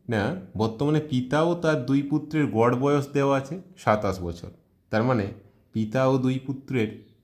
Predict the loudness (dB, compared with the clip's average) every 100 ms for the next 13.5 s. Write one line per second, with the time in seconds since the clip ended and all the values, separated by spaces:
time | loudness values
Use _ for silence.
0 | 0 4 4 4 2 2 2 -2 -4 -4
1 | -10 -20 _ _ _ _ -20 -8 0 0
2 | 2 -2 -2 -12 -20 _ -10 -2 0 0
3 | -2 0 2 2 0 0 0 0 2 2
4 | 2 -2 -6 -18 _ _ -2 0 0 -2
5 | -2 -2 -4 -18 _ _ -2 0 0 -2
6 | -10 -20 _ _ _ _ -4 -2 0 0
7 | 2 0 -2 -8 -16 _ _ -20 _ _
8 | -10 0 4 4 2 -2 -18 _ _ _
9 | _ -6 0 0 -2 -2 4 6 6 6
10 | 4 4 4 4 2 -2 -2 0 -2 -2
11 | -4 -8 -12 _ _ 0 0 0 -2 0
12 | -2 -6 -18 _ _ -2 2 2 2 -4
13 | 0 2 4 4 2